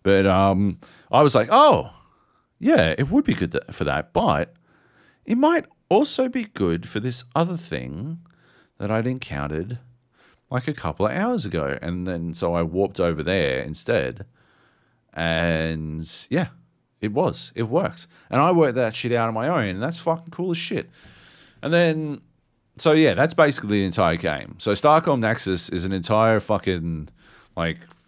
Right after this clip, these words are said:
I don't know, fucking fifty-hour adventure of just that.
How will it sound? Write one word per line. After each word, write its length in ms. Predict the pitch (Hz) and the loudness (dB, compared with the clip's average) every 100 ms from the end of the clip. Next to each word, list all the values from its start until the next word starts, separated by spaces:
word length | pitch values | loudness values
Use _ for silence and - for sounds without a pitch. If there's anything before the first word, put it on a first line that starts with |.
| _ _ | _ _
I 60 | 90 | -14
don't 100 | 98 | -8
know, 100 | 87 73 | -8 -10
fucking 360 | 78 104 104 76 | -10 -12 -10 -14
fifty-hour 640 | - 127 - 127 131 131 | -8 -10 -6 -4 -2 -2
adventure 500 | 123 120 139 151 151 - - | -2 -4 -4 -6 -8 -12 -6
of 160 | 104 | -6
just 220 | 87 98 - | -6 -10 -4
that. 240 | 113 170 | -4 -4